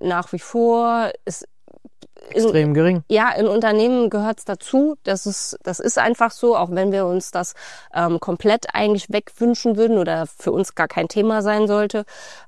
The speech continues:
Speaker 1: ähm, im Idealfall, ähm, ist es immer noch, ähm,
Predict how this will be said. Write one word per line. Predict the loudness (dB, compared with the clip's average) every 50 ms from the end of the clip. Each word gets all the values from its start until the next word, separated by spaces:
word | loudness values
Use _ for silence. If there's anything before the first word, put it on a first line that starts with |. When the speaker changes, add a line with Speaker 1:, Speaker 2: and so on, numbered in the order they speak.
| -4 -2
Speaker 1:
ähm, | 0 2 2 2 2 2 0 0 0 -2 -2 -4 0
im | 2 4 4 6
Idealfall, | 6 4 4 4 4 4 2 0 0 0 0 0 0 0 -4 -10 -20 -20 -18 -8
ähm, | -4 -4 -2 -2 -2 -4 -4 -4
ist | -4 -4 -4
es | -4 -2
immer | 0 0 2 2 2
noch, | 2 0 0 -2 -6 -12 -14 -8 -4
ähm, | -2 -2 0 0 0 0 0 -2 -4 -6